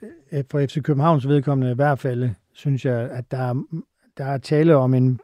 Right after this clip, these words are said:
proces, som måske, øh, strækker sig helt tilbage til der, hvor Ståle røg ud af klubben.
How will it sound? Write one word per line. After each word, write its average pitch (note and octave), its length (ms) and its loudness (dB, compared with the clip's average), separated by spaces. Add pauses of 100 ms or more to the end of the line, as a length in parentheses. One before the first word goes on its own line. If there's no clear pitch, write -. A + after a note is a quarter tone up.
(180)
proces, D3 580 0 (220)
som C3+ 220 -4 (320)
måske, D3+ 500 0 (920)
øh, B2+ 180 -4
strækker C3 380 -4
sig C#3+ 160 0
helt C#3+ 280 4
tilbage C#3 360 2
til C#3 180 0
der, C#3 140 6
hvor B2 160 2
Ståle C#3+ 540 6 (460)
røg C3 200 4
ud C#3+ 140 4
af B2+ 120 2
klubben. C#3+ 380 4